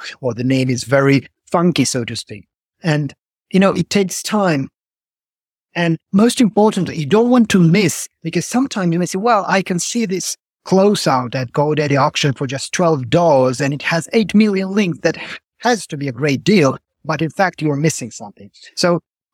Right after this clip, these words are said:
and another tip, like, if you're really aggressive and you want to take your chance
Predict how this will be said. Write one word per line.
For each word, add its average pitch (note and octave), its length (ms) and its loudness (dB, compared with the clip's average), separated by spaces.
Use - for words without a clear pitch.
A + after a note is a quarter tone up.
and G3 200 0
another B3 280 2
tip, G#3+ 360 2
like, D#3 280 0
if A3 180 0
you're B3 140 4
really G#3 360 4
aggressive C#3+ 520 -2
and C3+ 160 -4
you C3+ 80 -2
want D3 120 2
to C3 60 -2
take D3+ 240 0
your C3+ 80 -2
chance C#3+ 540 -4